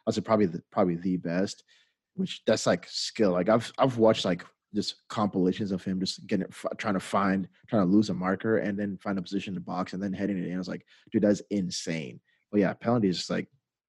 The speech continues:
yeah, like, controlled environment. Nobody hustling you. Just pick a spot and place it perfectly.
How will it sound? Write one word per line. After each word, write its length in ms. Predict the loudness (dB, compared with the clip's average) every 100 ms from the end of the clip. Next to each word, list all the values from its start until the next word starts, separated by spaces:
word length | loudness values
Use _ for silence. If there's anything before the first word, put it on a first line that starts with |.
| _
yeah, 240 | 0 2
like, 160 | 0 -6 -12 _ _
controlled 300 | -8 0 0
environment. 420 | 0 -2 -4 -4 -6
Nobody 260 | -2 0
hustling 400 | 0 -2 -4 -4
you. 100 | -2
Just 240 | -2 -6 -12 _ _ _ _ _ _ _ _
pick 120 | -10
a 40 | -8
spot 360 | -2 0 2
and 160 | 0 -6 -16 _
place 200 | -2 -2 -4
it 120 | -2
perfectly. 500 | -2 -2 -6 -8